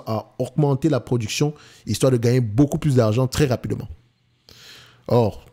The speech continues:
ça peut clairement ici entraîner une surproduction, le prix va baisser, donc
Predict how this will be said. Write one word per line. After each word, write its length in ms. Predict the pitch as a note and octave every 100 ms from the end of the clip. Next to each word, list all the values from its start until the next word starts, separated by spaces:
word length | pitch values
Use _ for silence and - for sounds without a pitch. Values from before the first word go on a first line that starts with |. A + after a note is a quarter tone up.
| _ -
ça 160 | -
peut 280 | - B2+ B2 B2
clairement 380 | - A2 G#2+ A#2+
ici 340 | A2 - A#2+
entraîner 500 | G#2+ G2+ A2 A2 A#2+ -
une 220 | A2+ A2
surproduction, 1400 | - - E3 - A#2+ A2 G#2 - - C3+ C3+ C#3 C#3 C#3
le 160 | A2+ G#2
prix 220 | - C#3+
va 120 | A2
baisser, 640 | G2+ G#2 - D3 D3+ D3
donc 240 | B2 A2+